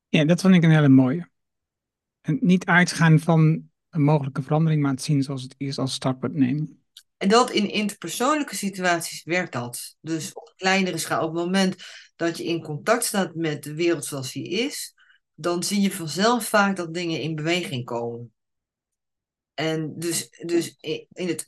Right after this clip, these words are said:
Speaker 2: in het interpersoonlijke verkeer werkt dat, maar o-, in de samenleving zie ik dat niet gebeuren, want het is te groot en te log en te veel.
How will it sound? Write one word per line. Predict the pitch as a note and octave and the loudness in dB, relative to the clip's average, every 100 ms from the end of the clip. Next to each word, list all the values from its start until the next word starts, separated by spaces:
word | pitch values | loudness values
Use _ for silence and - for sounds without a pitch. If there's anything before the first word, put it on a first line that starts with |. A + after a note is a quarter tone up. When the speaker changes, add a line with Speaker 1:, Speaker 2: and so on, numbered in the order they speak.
| D#3+ | -4
Speaker 2:
in | F#3 F3 F3+ | -2 0 0
het | F#3 | -2
interpersoonlijke | B2 F3+ - - - B3 B3 G3 | 0 -4 -6 -6 2 2 2 -4
verkeer | - F3+ E3 | -8 -4 -2
werkt | C#3 C3 | -4 -4
dat, | B2+ C3+ | -6 -2
maar | D3 - | -2 -2
o-, | D#3 | -4
in | - D#3+ | -4 -6
de | D3+ | -4
samenleving | F3+ F3+ F#3 D3 D3 | 0 2 2 -2 -4
zie | D3 D#3+ | -8 -10
ik | |
dat | D3 C#3 | -10 -12
niet | D3 D3 - - | -12 -14 -14 -18
gebeuren, | - - C3+ C#3 C#3 B2 | -16 -12 -8 -6 -6 -6
want | C3+ C3 | -6 -8
het | - | -10
is | F3 - | -8 -8
te | - | -10
groot | D#3+ - E3 D#3+ | -10 -2 0 0
en | D#3+ | -6
te | C#3+ D3+ | -10 -4
log | D#3 D#3 D#3 | -2 -2 -4
en | C#3 | -10
te | |
veel. | - D#3+ D3 C3 | -8 -4 -4 -6